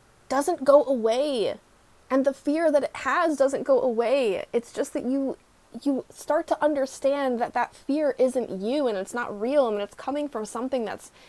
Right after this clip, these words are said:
that's smaller than what you really are, and that there's something deeper that you can tap into and that can show you the way past the fear. That it can, it will always tell you you're going to be okay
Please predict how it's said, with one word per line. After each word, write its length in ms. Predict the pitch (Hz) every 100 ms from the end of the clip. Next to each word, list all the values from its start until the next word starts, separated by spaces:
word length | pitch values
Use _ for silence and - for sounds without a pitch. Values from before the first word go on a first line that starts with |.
| - - -
that's 200 | 233 -
smaller 600 | - 247 233 240 359 302
than 180 | 240 214
what 120 | 220
you 100 | 226
really 300 | 220 233 214
are, 360 | - 226 285 180
and 440 | - - - -
that 80 | 240
there's 160 | 254 262
something 380 | 277 294 269 196
deeper 360 | 220 269 294
that 140 | 226 220
you 80 | 208
can 140 | 208
tap 320 | 196 208 196
into 500 | - 208 240 226 180
and 100 | -
that 120 | 208 208
can 100 | 214
show 260 | - 240
you 160 | 262 247
the 80 | 202
way 320 | 185 226 196
past 460 | - - 240 -
the 80 | -
fear. 460 | - 233 254 - - _ _ _ _ _
That 120 | 233
it 80 | 247
can, 180 | 254 240 - -
it 140 | 247
will 180 | 247 -
always 340 | 233 262 311 -
tell 220 | - 277
you 100 | 262
you're 140 | 226
going 280 | 214 220 240
to 60 | 220
be 160 | 220
okay 600 | 185 - 240 262 196 -